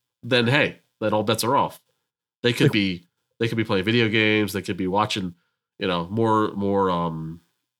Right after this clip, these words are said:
Speaker 1: you know, entertaining baseball games. If this game sucks,
Speaker 2: <laughs> Imagine
Speaker 1: hey, let's
Speaker 2: them
Speaker 1: put,
Speaker 2: watching a
Speaker 1: yeah,
Speaker 2: different game
Speaker 1: let's
Speaker 2: back
Speaker 1: put the
Speaker 2: there.
Speaker 1: Yankees on. You know, this Tigers game sucks. You know, that kind of thing. <laughs> You know,
Speaker 2: That's hilarious to me. Like, the
Speaker 1: I don't
Speaker 2: idea of
Speaker 1: know.
Speaker 2: them watching another game
Speaker 1: Yeah.
Speaker 2: because they're so bored.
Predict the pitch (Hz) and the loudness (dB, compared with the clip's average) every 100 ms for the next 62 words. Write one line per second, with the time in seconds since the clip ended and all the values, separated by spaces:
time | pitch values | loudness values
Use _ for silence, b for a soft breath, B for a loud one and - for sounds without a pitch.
0 | - 87 80 80 - 104 95 - 110 120 | -12 -6 -4 -6 -6 -6 -6 -4 -2 0
1 | 127 120 110 _ 120 123 135 127 127 135 | -2 -6 -12 _ -4 -2 0 2 2 0
2 | 131 - 123 - 117 117 - - - - | -2 -4 -2 0 4 4 6 4 2 -6
3 | - - 285 - 415 247 190 131 302 254 | -6 -10 -10 0 4 6 8 8 8 8
4 | - - 294 277 135 226 - 220 180 160 | 8 8 4 4 6 4 4 2 4 6
5 | 175 135 175 165 170 170 147 127 107 104 | 6 4 6 8 8 6 4 4 4 4
6 | 123 117 120 113 135 - 143 120 110 110 | 4 4 2 -2 -2 2 2 2 2 0
7 | - 131 - - 117 117 156 113 101 101 | 2 -2 -2 -2 2 4 4 2 2 -2
8 | 90 _ _ _ - - 139 143 170 - | -4 _ _ _ -14 -2 2 4 2 0
9 | - 160 180 - 160 131 139 135 135 127 | 4 6 6 6 6 6 6 4 0 0
10 | 123 123 127 139 127 127 135 135 135 123 | 2 2 4 6 6 8 8 6 6 4
11 | 113 120 139 131 113 113 117 113 107 107 | 4 4 4 0 2 2 2 2 2 2
12 | 117 117 104 139 120 117 107 - 127 107 | 2 2 2 2 2 0 -2 0 2 2
13 | 113 113 104 | 2 2 0